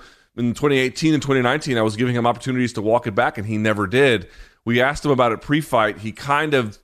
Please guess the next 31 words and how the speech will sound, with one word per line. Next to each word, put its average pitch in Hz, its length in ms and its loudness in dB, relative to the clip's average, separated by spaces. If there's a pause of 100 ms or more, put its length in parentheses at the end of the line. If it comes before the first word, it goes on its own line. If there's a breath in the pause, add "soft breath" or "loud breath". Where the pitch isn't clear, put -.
distanced 123 440 -2
himself 113 320 0
from 117 120 -2
it 107 60 -2
a 101 40 0
little 131 220 2
bit, 107 160 2
and 104 120 -4
then 117 100 0
you 117 100 0
saw 110 300 2
this. 123 340 0 (380 soft breath)
It 143 120 -6
seems 247 280 0
like 196 140 0
we're 170 100 2
getting, 160 280 2 (100)
in 135 140 0
many 165 200 4
ways, 135 240 4
B 120 140 -2
C, 120 200 -4
the 107 120 -2
same 131 400 -2
old 147 180 2
Deontay, 156 320 0
which 131 160 -2
is 104 100 -6
a 101 60 -6
good 123 240 2
thing. 92 400 -2